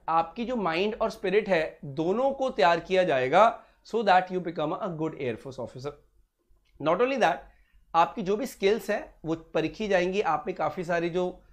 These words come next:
code of conduct है, उसको इनकलकेट किया जाएगा, चाहे वो प्रोजेक्ट हो, केस स्टडी हो, ट्रेनिंग्स हो, डिबेट्स हो, बुक रिव्यूज हो, योगा, everything is going to be a part of your curriculum। So you got to understand that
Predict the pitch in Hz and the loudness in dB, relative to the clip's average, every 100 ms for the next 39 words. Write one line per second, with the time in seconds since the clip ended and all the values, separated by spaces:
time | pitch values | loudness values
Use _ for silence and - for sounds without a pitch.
0 | _ - - 175 208 180 170 175 - 180 | _ -6 0 0 0 -2 -2 -2 2 2
1 | 156 147 - 147 139 147 151 - 156 151 | 2 -2 -4 -2 -4 -4 -4 0 0 2
2 | 139 151 196 202 - - - - 151 151 | 4 6 4 4 -4 -20 -10 -4 -2 0
3 | 160 175 196 202 196 196 196 202 196 214 | 2 4 4 0 0 0 2 0 0 -2
4 | 196 180 190 190 190 - 175 190 214 202 | 0 2 4 4 0 -2 2 2 2 0
5 | 190 185 - _ _ _ - 156 165 208 | 0 -2 -8 _ _ _ -4 0 2 2
6 | 233 - 214 185 208 196 175 175 208 165 | 2 4 4 4 2 2 0 0 -4 -2
7 | 180 202 - - - - - 160 180 190 | -4 -4 -10 -20 -20 -20 -6 0 2 6
8 | 214 220 - 196 226 311 330 254 247 226 | 6 4 0 -2 0 -2 0 0 -2 -2
9 | 220 170 180 180 185 180 202 - - - | -4 0 -2 -2 -4 -4 -4 -8 -6 0
10 | 165 170 - - 160 156 139 127 - - | 0 0 -2 -6 -6 -8 -8 -8 -12 -14
11 | - - - - 165 170 190 196 208 202 | -20 -20 -20 -4 2 4 6 4 2 4
12 | 214 165 156 - - - - 170 214 | 4 4 0 -12 -20 -18 0 2 2